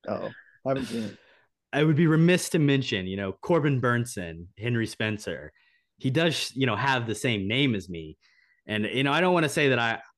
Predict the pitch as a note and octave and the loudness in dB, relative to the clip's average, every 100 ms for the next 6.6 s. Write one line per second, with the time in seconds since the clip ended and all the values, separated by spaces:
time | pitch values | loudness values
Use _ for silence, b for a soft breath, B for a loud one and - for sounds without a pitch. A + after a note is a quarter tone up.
0 | _ A2+ D#3+ B3+ G#3+ B2 B2 C3+ D3+ D3+ | _ 0 4 4 4 2 2 2 2 0
1 | E3 E3+ E3+ D3+ A#2+ A2 G#2+ G#2 A2+ A2+ | 0 0 2 2 2 0 -2 0 0 0
2 | G2+ G#2+ G#2 F#2+ G2 G2 F#2+ F2+ E2+ E2+ | -4 -2 -2 -2 -2 -2 -2 -6 -8 -6
3 | F2+ G2 G2 G2+ G#2 G#2 - G#2+ - C#3+ | -6 -6 -6 -4 -4 -4 -4 -4 -2 0
4 | F3 C3 C#3+ C3+ D3 C3+ C3+ A#2 - B2 | 0 0 -2 -2 -2 -2 -2 -2 -2 -2
5 | A2+ A2 A2+ A#2+ A#2+ B B A#2+ B2 C#3 | -2 -2 0 -2 -4 B B -2 2 0
6 | C3+ D3+ C#3 C#3+ B2+ | 2 2 2 2 -2